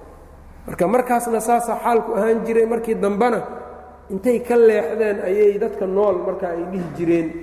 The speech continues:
ay fadliga ku tabaayaan bay dhihi jireen, "Istaagoo noo duceeyey." Marka qof nool inaad ii duceey dhahdid, wax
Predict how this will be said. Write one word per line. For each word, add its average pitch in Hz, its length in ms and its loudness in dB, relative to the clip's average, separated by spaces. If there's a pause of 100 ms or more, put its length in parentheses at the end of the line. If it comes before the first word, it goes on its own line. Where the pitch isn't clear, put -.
(360)
ay 175 120 2
fadliga 214 440 2
ku - 140 -6
tabaayaan 180 600 0
bay 175 160 -2
dhihi 202 220 -4
jireen, 180 240 0
"Istaagoo 185 440 0
noo 175 160 0
duceeyey." 147 440 -4 (420)
Marka - 160 -10
qof 220 180 -2
nool 233 200 2
inaad 208 260 0
ii 214 100 -4
duceey 190 320 2
dhahdid, 160 300 0
wax 156 100 -4